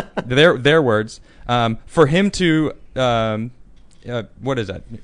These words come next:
Speaker 2: What did he say?
Speaker 1: It's, it's defund the police by fifty percent.
Speaker 2: Yeah, yeah, by fifty percent.
Speaker 1: Release all the rioters.
Speaker 2: <laughs> Yeah.
Speaker 1: They want, uh, feds out of Portland now, and you, Ted Wheeler, must resign.
Speaker 2: That's right. Yeah, that's, that was the last one.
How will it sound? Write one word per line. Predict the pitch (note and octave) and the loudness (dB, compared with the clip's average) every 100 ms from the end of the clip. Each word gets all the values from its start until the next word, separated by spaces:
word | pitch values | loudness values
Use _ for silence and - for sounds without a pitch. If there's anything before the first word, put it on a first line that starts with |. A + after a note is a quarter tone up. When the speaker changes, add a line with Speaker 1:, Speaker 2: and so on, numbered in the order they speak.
| - | -14
Speaker 2:
What | B2+ | -12
did | A2+ | -12
he | |
say? | G2+ G2+ | -6 -2
Speaker 1:
It's, | D#3+ - | -2 0
it's | C#3 - | 0 0
defund | A#2+ G3 - A3 | -2 -2 2 0
the | A3 | 0
police | F3+ E3+ E3 | 0 0 0
by | B2+ | -2
fifty | D3 C#3 | -2 -4
percent. | E3+ E3 B2 A#2+ | -6 -6 -4 0
Speaker 2:
Yeah, | B2+ | 0
yeah, | A2+ G2+ | 0 -2
by | G2+ | -4
fifty | G2 A#2+ A#2 | -6 -8 -10
percent. | - G2 E2+ - - | -8 -8 -8 -14 0
Speaker 1:
Release | C#3 D3+ F3+ F#3 | 2 4 2 2
all | F#3+ E3+ | 4 4
the | C#3+ C#3+ - - - - | 4 2 0 -14 -20 -8
rioters. | G#2 A2+ C#3 F#2 F2 F#2+ - - | -6 -4 -4 -6 -8 -8 -8 -6
Speaker 2:
<laughs> | F3+ E3+ - D#3 - | -6 -4 -4 -6 -6
Yeah. | A#2+ G2+ - - | -6 -6 -12 -4
Speaker 1:
They | C3+ | -2
want, | C#3+ C#3+ C#3 C3 - | 0 0 0 -4 -2
uh, | B2 A2+ | 0 0
feds | - D#3+ E3 | 2 2 2
out | E3 | 0
of | D#3 | 0
Portland | - C#3+ C3 B2 | -2 -2 -2 -4
now, | B2+ C#3+ F3 | -4 0 0
and | C3+ B2 | 0 -4
you, | A2+ F3+ C#4 A#3 | -2 0 0 0
Ted | - G3+ E3 | 0 0 2
Wheeler, | G3 G3 G3 | 2 2 0
must | C#3 D3+ - | -2 -4 -6
resign. | E3+ B2 G#2+ F2+ E2+ | -6 -4 -6 -6 -2
Speaker 2:
That's | B2+ B2+ | -2 -2
right. | A#2+ F#2+ | -2 -2
Yeah, | G2 F2+ | -4 -4
that's, | G2 G2 | -6 -6
that | - G#2+ | -6 -6
was | G2+ | -4
the | G2+ | -6
last | F#2 F2+ | -6 -8
one. | G2 F2 | -12 -12